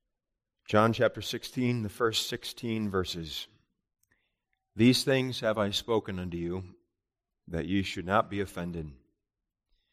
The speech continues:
They shall put you out of the synagogues. Yea, the time cometh, that whosoever killeth you will think that he doeth God service.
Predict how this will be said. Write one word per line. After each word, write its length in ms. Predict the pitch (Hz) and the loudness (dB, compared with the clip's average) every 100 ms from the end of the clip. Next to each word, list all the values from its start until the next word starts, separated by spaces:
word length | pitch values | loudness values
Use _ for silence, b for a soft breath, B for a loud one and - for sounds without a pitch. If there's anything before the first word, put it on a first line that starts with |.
| _ _ _ _ | _ _ _ _
They 200 | 76 98 | 6 8
shall 180 | 101 110 | 8 4
put 240 | - 131 120 | 0 -2 0
you 260 | 120 123 | 0 2
out 200 | 101 101 | 2 2
of 180 | 104 87 | 0 -6
the 80 | 85 | -10
synagogues. 800 | - 101 92 90 104 107 - - _ _ _ _ _ _ _ | -8 -6 -2 2 0 -2 -14 -16 _ _ _ _ _ _ _
Yea, 300 | - 87 82 | -6 -2 0
the 80 | 80 | -2
time 320 | 82 85 87 | -4 -4 -4
cometh, 480 | 80 95 87 104 - | -2 -2 0 -4 -8
that 240 | 85 82 95 | -8 -8 -6
whosoever 560 | 98 92 98 87 90 | -8 -6 -6 -4 -6
killeth 420 | - 107 101 92 | -6 -4 -2 -2
you 220 | 90 90 95 | -4 -6 -4
will 180 | 90 | -6
think 380 | 87 95 92 80 | -8 -6 -6 -6
that 200 | 87 87 | -4 -4
he 120 | 87 | -6
doeth 300 | 82 85 80 | -6 -6 -4
God 400 | - 104 82 85 - | 4 4 6 0 -6
service. 640 | - 95 78 71 - - | -6 -4 -4 -8 -14 -18